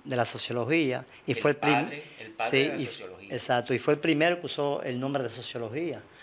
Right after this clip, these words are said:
Speaker 1: Y fue el primero que habló de como la sociología como método científico de, de la, de análisis del comportamiento del hombre en la sociedad. Murió un cinco de septiembre de mil ochocientos cincuenta y siete y hay una famosa frase de él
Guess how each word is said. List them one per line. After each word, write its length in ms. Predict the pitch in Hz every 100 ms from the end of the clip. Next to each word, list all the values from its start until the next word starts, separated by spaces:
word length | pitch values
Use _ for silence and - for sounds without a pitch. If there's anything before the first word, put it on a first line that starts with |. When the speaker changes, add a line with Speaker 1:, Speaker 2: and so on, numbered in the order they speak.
| - - - - - - -
Speaker 1:
Y 640 | 151 151 156 156 156 - -
fue 360 | - - 143 143
el 80 | 147
primero 320 | 151 147 151
que 80 | 156
habló 320 | 143 143 147
de 400 | 139 131 120 117
como 420 | 131 123 123 123 -
la 120 | 120
sociología 420 | 120 139 135 147
como 180 | 147 127
método 360 | 131 135 143
científico 580 | 135 147 135 123 139 135
de, 400 | 123 117 113 117
de 100 | 113
la, 180 | 123 120
de 120 | 123
análisis 420 | 120 127 151 143 135
del 140 | 127
comportamiento 720 | 120 110 117 120 123 123 120 - - -
del 140 | 135 131
hombre 240 | 127 123
en 60 | 120
la 80 | 113
sociedad. 680 | - 101 - 113 104 107 104 - - - -
Murió 360 | - 120 123 131
un 100 | 131
cinco 300 | - 131 120
de 60 | 113
septiembre 480 | 117 - 156 151
de 60 | 127
mil 120 | 117
ochocientos 460 | 117 120 110 113 110
cincuenta 320 | 113 123 131
y 60 | 156
siete 540 | - 151 143 151 147 - - - - - -
y 320 | - 131 127 123
hay 120 | 131
una 140 | 143
famosa 380 | 131 123 127 135
frase 520 | - 123 127 123 135
de 320 | 117 117 131
él 200 | 147 123